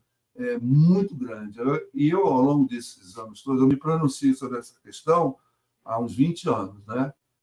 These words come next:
Nunca fui bem sucedido. Agora que a gente tá vendo muita gente falando,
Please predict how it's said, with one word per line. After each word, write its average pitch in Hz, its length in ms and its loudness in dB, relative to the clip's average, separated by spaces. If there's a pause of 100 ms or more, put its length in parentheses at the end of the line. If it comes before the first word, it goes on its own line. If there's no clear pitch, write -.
(120)
Nunca 160 320 0
fui 156 200 -2
bem 151 200 4
sucedido. 139 520 -6
Agora 160 320 2
que 208 60 -6
a 180 60 -2
gente 151 220 0
tá - 80 -4
vendo 151 200 0
muita 190 300 0
gente 143 240 0
falando, 165 680 2